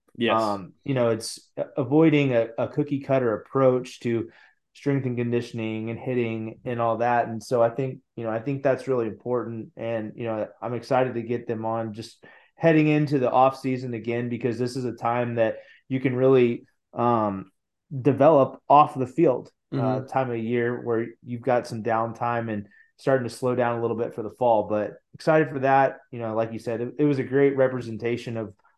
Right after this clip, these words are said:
Speaker 2: of what they're trying to do at Hit Forth, and, um, we're excited to keep working with them.
Speaker 1: Yeah, yeah, it's, it's, uh, it's fun to see, like,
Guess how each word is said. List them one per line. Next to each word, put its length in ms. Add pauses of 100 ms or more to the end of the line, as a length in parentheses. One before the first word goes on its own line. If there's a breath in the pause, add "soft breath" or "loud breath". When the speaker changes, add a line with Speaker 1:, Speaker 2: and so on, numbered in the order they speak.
Speaker 2:
of 140
what 220
they're 160
trying 200
to 60
do 180
at 80
Hit 200
Forth, 300
and, 280 (200)
um, 440 (380)
we're 160
excited 300
to 120
keep 180
working 280
with 120
them. 180 (640)
Speaker 1:
Yeah, 480
yeah, 280
it's, 260
it's, 240
uh, 460
it's 160
fun 180
to 80
see, 640
like, 280